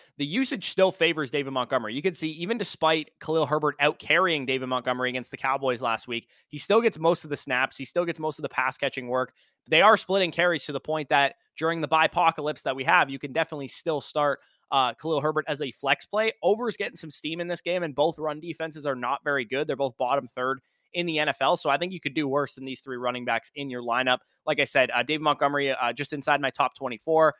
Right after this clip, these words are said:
I have Raheem Mostert inside my top fifteen for the week, and Khalil Herbert's just inside my top thirty. So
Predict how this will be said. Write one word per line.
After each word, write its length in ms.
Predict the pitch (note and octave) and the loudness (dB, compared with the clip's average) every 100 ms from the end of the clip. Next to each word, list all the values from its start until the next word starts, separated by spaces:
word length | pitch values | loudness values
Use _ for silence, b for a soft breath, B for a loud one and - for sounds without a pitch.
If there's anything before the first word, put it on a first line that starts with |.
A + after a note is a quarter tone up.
| b - | b 0
I 80 | |
have 280 | C3 C3+ C3 | 4 4 4
Raheem 340 | C#3+ C3+ D3 C#3 | -2 -4 -2 0
Mostert 300 | C3 - B2+ | -2 -2 -8
inside 300 | C3 C3 C3 | -6 -2 0
my 80 | B2 | -2
top 220 | - A2+ | -4 -6
fifteen 420 | - A2 - D3+ C#3+ | -6 -12 -8 -6 -6
for 100 | C#3 | -6
the 100 | C3 | -4
week, 200 | C#3 C3 | -6 -6
and 120 | A#2+ | -6
Khalil 220 | C#3 C3+ | -2 0
Herbert's 340 | C3 C3 B2 | 0 -4 -8
just 200 | - C3 | -10 -10
inside 260 | C3+ B2+ C3 | -8 -2 0
my 100 | A#2+ | 0
top 260 | - A#2 - | -2 -4 -4
thirty. 320 | A#2 G#2+ G2+ | -8 -6 -8
So 240 | - A#2 | -4 -4